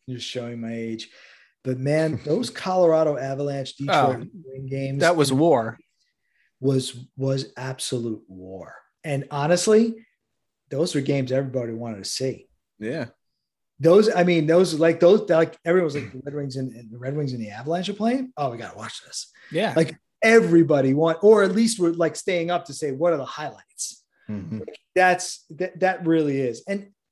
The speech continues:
Speaker 1: I, our, the Caps and Rangers have always been rivals, but that certainly turned it up a notch. And I wouldn't be surprised if this season is a little more frisky than usual, you know, more,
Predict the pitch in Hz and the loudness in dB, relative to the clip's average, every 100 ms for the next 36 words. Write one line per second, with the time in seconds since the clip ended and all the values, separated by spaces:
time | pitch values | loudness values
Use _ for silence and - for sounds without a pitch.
0 | _ _ _ 160 143 151 165 165 156 - | _ _ _ -18 -14 -14 -12 -12 -12 -6
1 | 208 208 185 170 156 139 147 170 139 127 | -6 -4 -4 -4 -4 -2 0 0 0 -6
2 | 127 135 127 117 151 147 - - - 185 | -8 -8 -8 -10 -8 -8 -10 -10 -6 -6
3 | 156 131 117 _ _ _ _ _ _ - | -6 -12 -18 _ _ _ _ _ _ -2
4 | 175 147 139 - 113 104 - 160 240 233 | -2 0 -4 -4 -12 -16 -10 -2 -2 0
5 | 226 214 - 170 165 156 143 131 151 - | -4 -6 -2 0 0 -2 -4 -8 -8 -6
6 | 139 131 127 123 123 - - - _ 139 | -4 -4 -4 -10 -14 -20 -20 -20 _ -6
7 | 131 131 170 285 311 294 277 240 233 226 | -4 -4 -4 -4 -2 -2 0 2 2 2
8 | 180 175 - 180 160 151 139 131 127 127 | 0 -2 -4 -6 -4 -6 -4 -6 -6 -6
9 | 127 123 - _ _ _ 143 143 135 165 | -4 -6 -10 _ _ _ -4 -2 -2 -4
10 | 180 180 185 180 175 170 | -8 -6 2 4 4 0